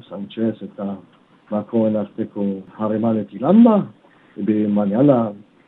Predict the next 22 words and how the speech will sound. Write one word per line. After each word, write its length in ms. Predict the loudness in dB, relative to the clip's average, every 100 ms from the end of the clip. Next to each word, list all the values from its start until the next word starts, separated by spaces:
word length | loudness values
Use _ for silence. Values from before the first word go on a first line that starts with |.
| _ 2
brigada 600 | 6 6 6 6 4 0 -8 _ _ _ _ 0
berri 240 | 2 2 2
zumait, 440 | 4 8 6 4 0
eh, 400 | 0 0 -2 -6 -12 _ _ _ _ _
plantan 460 | 4 6 6 6 6
ezar 220 | 4 2
hartino, 600 | 2 2 2 4 6 4 0 _ _ _ _ -8
eh, 340 | -6 -6 -8 0
oano 300 | 4 6 6
utziko 360 | 6 2 0 4
diela 540 | 4 4 2 -2 -6 -10 -20 _ _ _
zerratu. 400 | -4 -4 -2 -2 -2 -8 _ _ _ _ _ _ _ 2
Aldiz 320 | 4 4 6
berriz, 300 | 4 4 4
Jacques, 420 | 4 4 2 0
brigada 360 | 2 4 6 6
horiek 240 | 6 4
aspaldian 520 | 2 0 0 4 4 2
ezagik 240 | 0 0
diela 200 | 0 0
Frantzian 420 | 0 -4 -2 -2
eta 180 | 0 -4